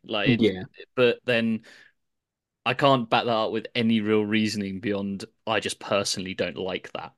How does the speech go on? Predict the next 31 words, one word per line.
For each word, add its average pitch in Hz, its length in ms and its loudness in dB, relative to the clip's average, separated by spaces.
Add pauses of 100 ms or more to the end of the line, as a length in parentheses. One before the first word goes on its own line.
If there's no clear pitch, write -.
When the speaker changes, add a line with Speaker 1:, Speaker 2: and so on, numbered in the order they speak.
(100)
Speaker 1:
So, 90 320 -2
Speaker 2:
Yeah. 104 260 -6 (380)
Speaker 1:
and 107 240 2
I 110 340 4
am 110 380 4 (120)
not, 120 420 2
unfortunately, 107 840 -2
a - 60 -6
League 110 200 0
Two 107 220 -2
club 113 200 0
owner. 90 280 -8
So, 101 400 0 (1000)
yeah, 113 120 8
although 147 280 10
this 190 160 4
might 185 200 8
have 110 100 -2
swayed 98 320 -2
me. 101 140 0
He, 147 360 4
he 156 560 -2 (100)
did 151 160 4
his, 127 280 4
um, 120 320 4
uefa 123 420 -2
Pro 127 180 6
license 95 460 -6
with 123 180 -4
Thierry 123 280 6
Henry. 123 440 -2